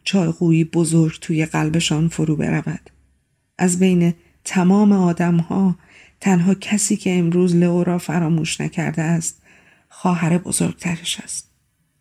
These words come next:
آن کاترین نشسته است توی اتاق استراحت کارکنان و به دیوار خیره شده. مثل بقیه او هم شنیده که پلیس کوین را بازداشت کرده، اما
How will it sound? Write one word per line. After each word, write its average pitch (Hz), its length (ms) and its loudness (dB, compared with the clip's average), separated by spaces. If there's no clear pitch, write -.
آن 214 220 2
کاترین 247 560 2
نشسته 220 420 0
است 220 220 -2
توی 208 180 2
اتاق 185 420 0
استراحت 180 720 0
کارکنان 175 720 0
و 185 100 0
به 202 100 4
دیوار 185 340 4
خیره 165 360 -2
شده. - 340 -4
مثل 190 280 0
بقیه 170 600 -2
او 190 180 2
هم 190 140 2
شنیده 175 560 0
که 180 100 -2
پلیس 196 500 2
کوین 180 360 2
را 170 100 2
بازداشت 165 600 -2
کرده، 151 460 -6
اما 175 340 2